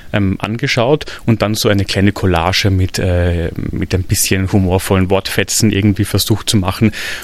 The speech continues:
Und das Interessante ist, das ist im Grunde pro Person so ein Satz gewesen und es hat eine enorme Zeit in Anspruch genommen, ja. Also das, man, man, man sieht gar nicht, wie viel,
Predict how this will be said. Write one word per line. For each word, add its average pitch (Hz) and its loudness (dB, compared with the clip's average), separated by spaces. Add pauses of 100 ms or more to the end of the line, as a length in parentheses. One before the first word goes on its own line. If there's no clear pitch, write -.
Und 107 0 (160)
das - 2
Interessante 104 0
ist, - 0
das 107 2
ist 104 2
im - -2
Grunde 110 2
pro 104 0
Person 104 2
so 107 0
ein 101 2
Satz - -2
gewesen 98 2 (300)
und 107 0
es 101 2
hat 98 -2 (640)
eine 98 -4
enorme 92 0
Zeit - -2
in 92 2
Anspruch - -2
genommen, 87 2
ja. 90 2
Also 101 2
das, 98 -2 (100)
man, 107 2
man, 101 2
man 104 2
sieht - 0
gar 95 0
nicht, 113 0
wie 110 0
viel, 107 0